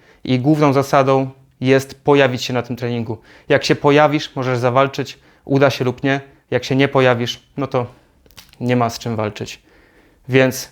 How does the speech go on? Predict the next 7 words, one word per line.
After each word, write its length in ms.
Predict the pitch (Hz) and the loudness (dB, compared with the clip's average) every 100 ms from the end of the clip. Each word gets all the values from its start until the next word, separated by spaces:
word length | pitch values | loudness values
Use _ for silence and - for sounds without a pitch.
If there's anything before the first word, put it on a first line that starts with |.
| _ | _
nie 80 | 139 | -2
poddawaj 460 | 139 147 151 151 151 | 0 0 2 2 0
się, 280 | - 147 147 - _ _ _ _ - | 0 -4 -4 -12 _ _ _ _ -8
bądź 400 | 127 156 156 156 | 2 4 4 0
na 80 | 139 | -4
swoich 300 | - 135 - | -4 -6 -4
treningach 640 | 131 139 135 127 123 | -4 -2 0 0 -2